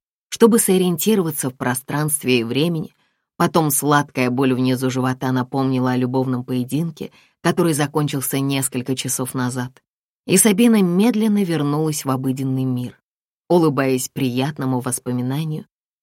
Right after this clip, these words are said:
и запаху мужчины, запаху самца, все еще витавшему над ее телом. Пыхтя,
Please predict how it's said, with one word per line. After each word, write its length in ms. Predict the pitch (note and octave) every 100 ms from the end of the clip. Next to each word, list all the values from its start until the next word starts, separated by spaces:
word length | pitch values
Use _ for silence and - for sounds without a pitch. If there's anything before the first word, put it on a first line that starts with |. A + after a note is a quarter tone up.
| -
и 80 | F#3+
запаху 420 | A#3+ C4+ B3 A#3
мужчины, 640 | G#3+ G3+ - C#3 C3 A2 - _ -
запаху 480 | D3 D3 C3+ C3
самца, 580 | B2+ B2+ B2+ - - - - _ _
все 220 | - E3
еще 220 | E3 D3
витавшему 580 | C#3 C3 C#3+ D3 - C#3
над 220 | C#3 C3+
ее 220 | C3 C3
телом. 480 | B2+ - B2 - - _ _ _ _ _ -
Пыхтя, 600 | C#3 C3 - D3 F3+